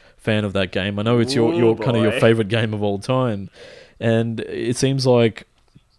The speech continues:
Speaker 1: Koei Tecmo has done the right thing by really closely following the art style of Breath of the Wild. Like, it's really crazy how well the art style is captured in, in, well, in the trailer at least. So that combination of the, the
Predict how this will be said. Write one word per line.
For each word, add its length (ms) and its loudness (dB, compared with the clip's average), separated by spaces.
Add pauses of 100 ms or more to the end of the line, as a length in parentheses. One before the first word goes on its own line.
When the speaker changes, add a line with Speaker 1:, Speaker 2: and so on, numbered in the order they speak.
Speaker 1:
Koei 240 2
Tecmo 340 0
has 120 0
done 120 0
the 100 -2
right 180 0
thing 280 -4
by 380 0 (420)
really 600 2
closely 520 0
following 440 0
the 120 0
art 240 0
style 380 2
of 240 0
Breath 220 0
of 60 -6
the 80 -2
Wild. 320 -2
Like, 160 -8
it's 160 -6
really 320 2
crazy 380 0
how 200 0
well 320 2
the 160 -4
art 200 -4
style 240 -4
is 100 -8
captured 480 -4
in, 380 -4 (520)
in, 220 -2
well, 160 4
in 200 -2
the 80 0
trailer 440 2
at 120 -2
least. 440 -4 (160)
So 280 -2
that 220 -2
combination 580 -2
of 100 -2
the, 220 2 (440)
the 420 4